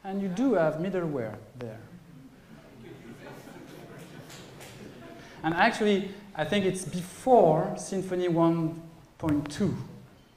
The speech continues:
if I remember correctly. So we did have middleware at some point. The second reason is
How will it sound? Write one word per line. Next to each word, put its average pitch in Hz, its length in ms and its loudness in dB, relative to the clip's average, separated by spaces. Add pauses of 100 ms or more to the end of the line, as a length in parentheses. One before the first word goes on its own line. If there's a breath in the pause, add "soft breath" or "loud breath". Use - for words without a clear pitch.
(180)
if 139 140 -8
I 135 40 -2
remember 135 420 2
correctly. 135 420 -4 (580 loud breath)
So 165 160 2
we 151 160 4
did 160 520 2
have 123 300 -2 (120)
middleware 110 440 -6 (460)
at 127 120 -18
some 107 180 -12
point. - 220 -18 (1120)
The 139 80 -4
second 208 360 0
reason 170 440 0
is 143 560 -2